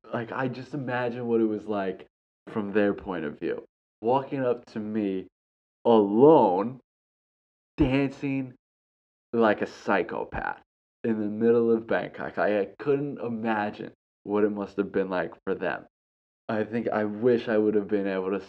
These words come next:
see that perspective. I bet you it was hysterical. And they just, I'm, like, dancing with my head on the ground, like, head looking at my feet, not looking up. And they come around, they swoop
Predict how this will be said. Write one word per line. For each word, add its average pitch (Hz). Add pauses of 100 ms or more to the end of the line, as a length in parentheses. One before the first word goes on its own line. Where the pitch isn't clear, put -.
see 95
that 92 (100)
perspective. - (460)
I 101
bet 98
you 101
it 90
was 92 (160)
hysterical. - (240)
And 98
they 95
just, 92
I'm, 98
like, 92
dancing 104
with 101
my 98
head 107
on 104
the 104
ground, 98
like, -
head 117
looking 113
at 95
my 95 (160)
feet, 110
not 98
looking 110
up. 101 (280)
And 101
they 107
come 107
around, 101
they -
swoop -